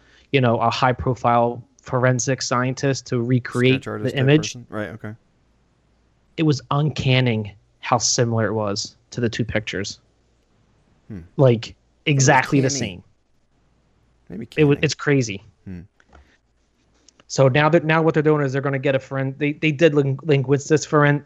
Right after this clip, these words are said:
Speaker 1: linguistics forensics, and they said that in the letter, this isn't, this isn't from a British man, it's from an American.
Speaker 2: Oi.
Speaker 1: Yeah. <laughs> Oi. So I don't know why Kelga's not watching this, 'cause he loves this crap.
Speaker 2: Right.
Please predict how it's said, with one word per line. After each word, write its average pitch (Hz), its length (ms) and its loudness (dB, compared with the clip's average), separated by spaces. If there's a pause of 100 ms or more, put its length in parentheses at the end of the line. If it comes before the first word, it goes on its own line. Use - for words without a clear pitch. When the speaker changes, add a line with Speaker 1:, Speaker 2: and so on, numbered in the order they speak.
(100)
Speaker 1:
linguistics 139 800 -2
forensics, 123 800 -4 (160)
and 117 420 0
they 123 140 -2
said 117 260 2
that 120 200 2
in 147 160 2
the 143 60 6
letter, 135 480 2
this 135 200 -10
isn't, 143 340 -4
this 175 160 -4
isn't 170 120 2
from 156 180 -2
a - 20 2
British 135 380 0
man, 113 160 -4
it's 110 100 -10
from 131 140 -4
an 123 60 0
American. 110 520 0 (1040)
Speaker 2:
Oi. 104 260 -6 (1300)
Speaker 1:
Yeah. 110 260 2 (600)
<laughs> - 540 -6
Oi. - 440 2 (400)
So 135 300 -4 (580)
I 127 100 -4
don't 135 160 -6
know 127 120 -4
why 110 300 -4
Kelga's 104 400 -8
not 92 120 -10
watching 92 280 -8
this, 87 100 -12
'cause - 220 -14
he 104 60 -6
loves 98 280 -6
this - 140 -12
crap. - 380 -12
Speaker 2:
Right. 107 220 -4